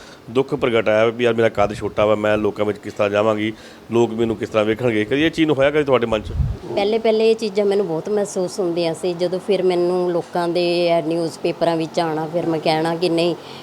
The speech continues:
Speaker 2: ਮੈਨੂੰ ਇਹਨਾਂ ਲੋਕਾਂ ਵੱਲ ਦੇਖ ਕੇ ਆਪਣਾ ਹੌਸਲਾ ਬਣਾਉਣਾ ਚਾਹੀਦਾ, ਕਿਉਂਕਿ ਮੇਰੇ ਭੈਣ ਭਰਾ ਲੰਬੇ ਕੱਦ ਦੇ ਸੀਗੇ। ਮੇਰੇ ਭੈਣ ਭਰਾਵਾਂ ਨੇ ਵੀ ਕਦੀ ਮੇਰੇ ਕੱਦ ਨੂੰ ਲੈ ਕੇ ਇੱਦਾਂ ਨਹੀਂ ਕਿਹਾ ਕਿ "ਸਾਡੀ ਭੈਣ ਬਹੁਤ ਛੋਟੀ ਹੈ" ਜੀ। ਕਈ ਲੋਕਾਂ ਦੇ ਘਰਾਂ ਵਿੱਚ ਇਹ ਦੇਖਿਆ ਗਿਆ, ਜਿਵੇਂ ਕਿਸੇ ਦਾ ਬੱਚਾ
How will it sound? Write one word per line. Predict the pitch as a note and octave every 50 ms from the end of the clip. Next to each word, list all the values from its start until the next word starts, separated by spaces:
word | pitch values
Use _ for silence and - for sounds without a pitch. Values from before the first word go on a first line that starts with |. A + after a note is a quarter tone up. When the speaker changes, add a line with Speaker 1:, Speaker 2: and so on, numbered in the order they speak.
| - -
Speaker 2:
ਮੈਨੂੰ | E3+ E3+ D#3+ D#3 E3 E3 E3
ਇਹਨਾਂ | D#3+ D#3+ D#3+ E3+
ਲੋਕਾਂ | E3 D#3+ D#3 - - E3
ਵੱਲ | D3+ D3+ D#3 D#3
ਦੇਖ | D3+ D#3 D3+ D3 -
ਕੇ | E3 E3+
ਆਪਣਾ | D3+ - D#3+ D#3+ D#3
ਹੌਸਲਾ | D#3 D#3 D3 C3+ - D3+ D3 D3+
ਬਣਾਉਣਾ | C#3+ D3+ E3 E3+ E3+ D#3+ D#3+
ਚਾਹੀਦਾ, | C#3+ - D3+ D#3 D#3+ D#3 E3
ਕਿਉਂਕਿ | D#3+ - F#3 F3+ G3
ਮੇਰੇ | G3 G3 F#3+ F#3
ਭੈਣ | F3+ - F#3+ F#3+ F3+ E3
ਭਰਾ | D#3+ F3 F3 F3 E3+ E3+ E3 D#3 - - D#3 - G3+
ਲੰਬੇ | E3+ D#3+ D3+ D3+ E3+
ਕੱਦ | D#3+ - F3+ D#3+ D3 D3+ E3
ਦੇ | D3+ E3+ F3
ਸੀਗੇ। | D#3+ - F3+ D#3+ F3+ F3+ F3+ - - - - - - -
ਮੇਰੇ | G3 G3 F#3+ F#3+
ਭੈਣ | - G3+ G3 G3 G3
ਭਰਾਵਾਂ | - G3+ G3+ G3+ G3+ G3+ G3
ਨੇ | F#3 F#3
ਵੀ | F#3+ F#3+
ਕਦੀ | - G3+ F3+ F3+ F#3+ G3
ਮੇਰੇ | F3+ F#3+ F3+ F3+ F3+
ਕੱਦ | E3+ - F3 E3 D#3 F3
ਨੂੰ | F3 F3+ F3
ਲੈ | E3+ E3 E3
ਕੇ | D#3+ - F3+
ਇੱਦਾਂ | F3 D#3 D#3+ F3 E3+
ਨਹੀਂ | E3+ D#3+
ਕਿਹਾ | C#3+ D#3+ E3
ਕਿ | D#3+ F3+
"ਸਾਡੀ | F3+ - G3+ F3 D#3+ E3+
ਭੈਣ | E3+ - F3+ F3 E3+ E3+
ਬਹੁਤ | D3 D#3 D#3+ E3 - F#3
ਛੋਟੀ | - F#3+ E3+ C#3+ - - F3+ F3+ F3
ਹੈ" | E3+
ਜੀ। | E3 F3+
ਕਈ | F#3 - G#3+ G3+ G#3
ਲੋਕਾਂ | G#3 G#3 G3+ G#3+ - G3+ G3+
ਦੇ | G#3 G3+ G#3 A3+
ਘਰਾਂ | G#3+ G#3 G3
ਵਿੱਚ | F#3+ G3 F#3+ G#3+
ਇਹ | G#3 G#3 G#3+
ਦੇਖਿਆ | F#3+ G3 G3+ - G3 F3+ F3
ਗਿਆ, | D#3+ E3+ D#3+ D#3 D3+ D#3 E3 - - - - - - - -
ਜਿਵੇਂ | E3 F#3+ G3 G#3 G#3
ਕਿਸੇ | G#3 G#3 - A3 F#3
ਦਾ | F#3+
ਬੱਚਾ | F3 F3 E3+ - - - F3 F3 E3+ E3+ F3